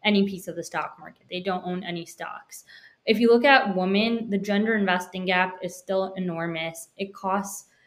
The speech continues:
I think, around average, like, a million dollars in a woman's lifetime.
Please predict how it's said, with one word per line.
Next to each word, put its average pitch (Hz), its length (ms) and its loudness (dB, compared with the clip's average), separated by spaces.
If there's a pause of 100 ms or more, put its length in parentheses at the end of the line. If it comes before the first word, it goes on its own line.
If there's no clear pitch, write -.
(140)
I 220 40 -2
think, 359 240 0
around 233 320 4
average, 185 560 0
like, 175 180 -4
a 190 80 -6
million 220 400 2
dollars 175 800 0
in 185 100 -8
a 175 60 -4
woman's 175 400 -4
lifetime. 170 640 -8